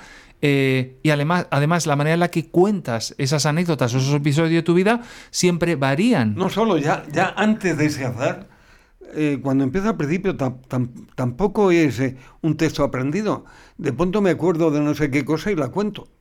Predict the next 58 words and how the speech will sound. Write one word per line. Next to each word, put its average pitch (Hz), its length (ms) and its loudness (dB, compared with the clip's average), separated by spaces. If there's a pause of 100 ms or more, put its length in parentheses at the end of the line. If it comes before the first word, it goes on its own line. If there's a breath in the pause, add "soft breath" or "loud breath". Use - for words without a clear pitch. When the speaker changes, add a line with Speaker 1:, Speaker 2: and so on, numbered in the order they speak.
(220)
Speaker 2:
Y, 139 260 -8
y, - 20 -10
pero 120 240 -6
la 127 60 -6
anterior 139 480 -2
no 160 200 0
lo 127 120 0
he 123 60 -6
contado. 131 460 -4 (840 soft breath)
Que, 127 240 -6
que 127 180 -4
ahí 165 380 -2 (320)
las 147 240 -4
tendría, 170 640 -2
se 151 120 -6
las 127 120 -4
vería 143 240 -2
negra 175 320 -2
Petra, 160 320 -6
porque 131 200 -8
Petra, 143 280 -6
una 170 140 -2
vez 160 160 -4
que 170 100 -6
hicimos 147 340 -2
una 139 220 0
obra, 127 320 -4 (640 soft breath)
me 139 120 0
olvidé 131 340 4
de 190 40 2
una, 139 320 2
de 131 100 -4
una 127 440 -2
cosa, 190 300 -4
de 143 60 -6
una 127 140 -2
frase. 131 400 -6 (480 soft breath)
Y 147 120 0
me 131 120 2
dijo, 139 220 -2
"Te 156 100 2
has 196 140 2
olvidado", 156 520 2
delante 135 360 -2
del 127 120 0
público. 190 460 -4
Speaker 1:
Te 123 80 4
lo 120 60 4
dijo 139 200 2
delante 147 260 4
del 127 120 4
público. 117 460 4
Speaker 2:
Y - 0 -
entonces 156 60 4
yo 165 100 4
le 156 100 0
dije, 143 240 2
"Pero, 127 140 2